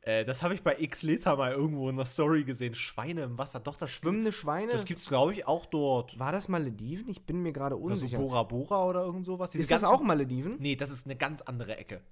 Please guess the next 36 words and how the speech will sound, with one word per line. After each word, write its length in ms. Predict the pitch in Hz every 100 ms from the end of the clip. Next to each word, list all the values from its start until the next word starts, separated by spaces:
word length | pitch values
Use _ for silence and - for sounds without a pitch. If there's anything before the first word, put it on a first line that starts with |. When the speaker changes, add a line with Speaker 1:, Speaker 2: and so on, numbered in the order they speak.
| -
Speaker 1:
Das 100 | 185
ist 60 | 117
Speaker 2:
Bahamas 680 | 165 165 196 214 143 123 -
sind 200 | 123 127
die 60 | 117
schwimmenden 400 | 123 117 107 104
Schweine. 420 | - 98 95 92 - _ _ _ _
Jetzt 120 | 120
weiß 200 | 131 151
ich 20 | 170
natürlich 220 | 156 160
nicht, 160 | 156
ob 80 | 147
Bahamas 340 | 135 127 147 139
auch 160 | 123
Malediven 440 | 151 147 139 143 139
sind. 100 | 123
Ich 100 | -
bin 180 | 127
wirklich 200 | 123 117
ein 60 | 117
bisschen 180 | - 92
ungebildet, 420 | 110 110 104 98
was 140 | 107
das 140 | - -
Speaker 1:
ganz 100 | 110
Speaker 2:
angeht. 160 | 127
Speaker 1:
Nee, 40 | 160
das 120 | 160
ist, 80 | 151
glaub 120 | 156
ich, 140 | 147
irgendwo 300 | 165 170 175
Richtung 340 | 151 156 143 123
Amerika 640 | 131 131 147 135 117 95
eher. 340 | 95 98 90